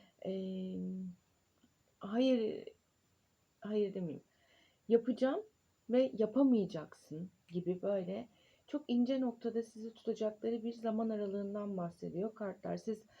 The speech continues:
bir başlangıç yapmak istiyorsunuz fakat o başlangıçtaki maalesef ki, e, önünüzdeki bu ar-, ön-, ya önünüzdeki demeyeyim.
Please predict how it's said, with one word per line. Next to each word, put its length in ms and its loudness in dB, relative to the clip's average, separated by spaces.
bir 160 0
başlangıç 600 -2
yapmak 300 -8
istiyorsunuz 680 -8
fakat 300 -10
o 140 2
başlangıçtaki 880 -2
maalesef 640 -2
ki, 200 -8
e, 80 -4
önünüzdeki 1000 -2
bu 920 2
ar-, 260 0
ön-, 520 -2
ya 220 -4
önünüzdeki 720 -8
demeyeyim. 380 -6